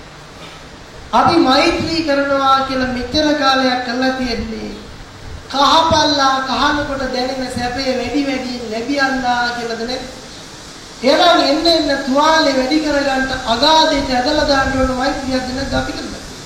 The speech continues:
අපි නිදුක් නිරෝගී සුවපත් බවක් දැකලා තියෙන්නේ අර මුලා අඳුන ඉඳලාද නැද්ද? එහෙනම් තෝරගන්න. එහෙනම් තථාගත බුදුරජාණන් වහන්සේගේ ශ්‍රාවකයෝ දකින්න නිදුක් බව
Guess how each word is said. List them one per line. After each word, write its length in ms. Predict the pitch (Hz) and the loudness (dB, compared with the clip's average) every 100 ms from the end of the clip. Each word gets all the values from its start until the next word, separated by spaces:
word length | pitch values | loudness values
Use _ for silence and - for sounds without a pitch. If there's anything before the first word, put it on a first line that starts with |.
| - - - - - - - - - | -16 -16 -16 -16 -16 -16 -14 -12 -6
අපි 280 | - 247 302 | 0 2 2
නිදුක් 380 | 262 247 294 311 | 2 0 0 -2
නිරෝගී 480 | 277 277 277 262 240 | -2 0 0 0 -4
සුවපත් 400 | - 269 269 262 247 | -4 -2 0 0 0
බවක් 280 | 247 247 202 | -2 -2 -2
දැකලා 380 | 226 269 269 262 | -2 -2 -2 -2
තියෙන්නේ 460 | 254 240 233 233 | -4 -6 -6 -2
අර 120 | 233 233 | -2 -2
මුලා 300 | 226 262 254 | 0 2 2
අඳුන 300 | 220 269 254 | 2 -2 -4
ඉඳලාද 340 | 226 233 214 | -4 -4 -4
නැද්ද? 220 | 226 277 - - - - - - - - | -4 -8 -10 -14 -18 -18 -18 -18 -18 -16
එහෙනම් 260 | 175 202 214 | -6 -4 -4
තෝරගන්න. 480 | 196 214 113 220 214 - - - - - - - - | -4 -6 -6 -8 -12 -16 -18 -18 -18 -18 -16 -16 -8
එහෙනම් 260 | 208 247 247 | -2 0 0
තථාගත 580 | 208 202 254 262 262 - | -2 -2 2 2 0 -4
බුදුරජාණන් 800 | 190 220 262 262 254 247 226 226 | -6 -8 -6 0 0 2 -2 -4
වහන්සේගේ 480 | 226 247 - 214 208 | -4 -6 -6 -10 -8
ශ්‍රාවකයෝ 640 | 220 233 254 247 240 214 | 0 2 2 0 -4 -4
දකින්න 360 | 202 220 233 226 | -2 -2 -2 -6
නිදුක් 360 | 202 208 262 254 | -6 -6 -6 -6
බව 180 | 226 | -2